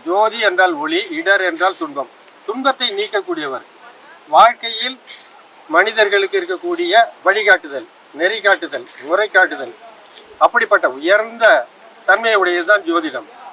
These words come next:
ஆனாலும் அவை கையாளுபவர்களுடைய தன்மைகள் மிக மாறுதலாக இருக்கிறது. ஒவ்வொருவருவர் மாறுபடுகிறார்கள். மாறுபடாமல் இருந்தால்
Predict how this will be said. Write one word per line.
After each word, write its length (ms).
ஆனாலும் 500
அவை 280
கையாளுபவர்களுடைய 1080
தன்மைகள் 460
மிக 340
மாறுதலாக 600
இருக்கிறது. 400
ஒவ்வொருவருவர் 680
மாறுபடுகிறார்கள். 800
மாறுபடாமல் 600
இருந்தால் 380